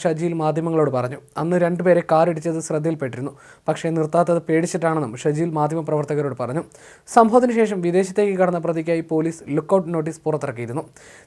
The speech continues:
നാട്ടിലേക്ക് തിരിച്ചെത്തിയ കാറുടമയായ പ്രതിയെ കോയമ്പത്തൂർ വിമാനത്താവളത്തിൽ നിന്നാണ് പിടികൂടിയത്. തുടർന്ന്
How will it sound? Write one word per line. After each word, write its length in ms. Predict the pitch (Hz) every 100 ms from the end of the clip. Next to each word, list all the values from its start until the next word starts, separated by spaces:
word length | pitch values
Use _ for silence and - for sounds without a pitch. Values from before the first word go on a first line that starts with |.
| - 226
നാട്ടിലേക്ക് 420 | 240 269 277 262
തിരിച്ചെത്തിയ 360 | 240 233 226 226 220 -
കാറുടമയായ 520 | 175 196 202 196 190 185
പ്രതിയെ 260 | 175 165 156 - - -
കോയമ്പത്തൂർ 420 | 165 190 180 185 170
വിമാനത്താവളത്തിൽ 600 | 170 175 175 170 170 170 156
നിന്നാണ് 240 | 151 143 139
പിടികൂടിയത്. 460 | 143 131 127 143 - _ -
തുടർന്ന് 320 | 139 151 147